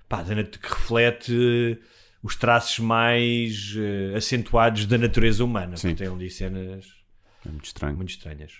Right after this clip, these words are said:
Speaker 1: Olha, ahm, muito bem.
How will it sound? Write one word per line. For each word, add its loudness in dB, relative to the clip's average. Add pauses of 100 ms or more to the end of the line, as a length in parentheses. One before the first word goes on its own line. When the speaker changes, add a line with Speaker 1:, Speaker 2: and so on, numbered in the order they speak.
(840)
Speaker 1:
Olha, 4 (460)
ahm, 0 (140)
muito 0
bem. 0